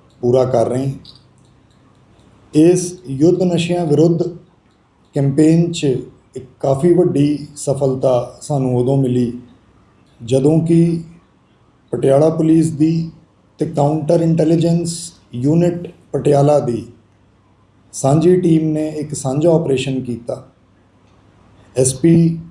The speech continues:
ਡੀ ਗੁਰਬੰਸ ਬੈਂਸ, ਐਸ ਪੀ ਪੀ ਬੀ ਆਈ ਜਸਬੀਰ ਸਿੰਘ, ਡੀ ਐਸ ਪੀ ਕਾਊਂਟਰ ਇੰਟੈਲੀਜੈਂਸ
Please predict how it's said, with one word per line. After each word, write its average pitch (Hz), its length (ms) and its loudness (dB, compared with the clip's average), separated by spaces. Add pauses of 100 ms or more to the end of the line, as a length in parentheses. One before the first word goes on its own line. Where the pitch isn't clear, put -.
ਡੀ 151 560 -2 (260)
ਗੁਰਬੰਸ 131 480 0
ਬੈਂਸ, 151 420 -4 (1000)
ਐਸ 123 140 -4
ਪੀ 151 180 0
ਪੀ 147 160 0
ਬੀ 139 180 0
ਆਈ 139 140 4
ਜਸਬੀਰ 123 400 -4
ਸਿੰਘ, 151 340 -6 (1000)
ਡੀ 139 220 4
ਐਸ 160 180 2
ਪੀ 180 320 -4
ਕਾਊਂਟਰ 147 420 -2
ਇੰਟੈਲੀਜੈਂਸ 151 840 -2